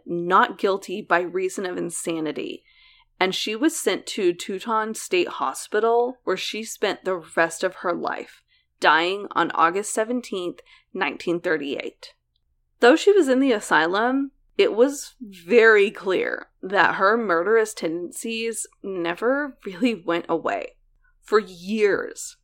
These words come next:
nurses in the asylum would hear her calling down the halls,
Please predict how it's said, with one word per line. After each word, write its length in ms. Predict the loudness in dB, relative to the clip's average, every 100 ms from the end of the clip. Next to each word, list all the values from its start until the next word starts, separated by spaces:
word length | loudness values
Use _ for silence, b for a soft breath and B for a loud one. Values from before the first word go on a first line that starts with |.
| _ _ _ -10
nurses 560 | -2 0 0 -4 -6
in 120 | -4 -2
the 100 | -2
asylum 720 | -2 -2 -2 0 -2 -2 -4
would 220 | -4 -4
hear 240 | -2 -2 0
her 160 | 0
calling 540 | -4 -4 -2 0 -2 -2
down 220 | 0 0
the 40 |
halls, 580 | 0 2 2 2 -4 -8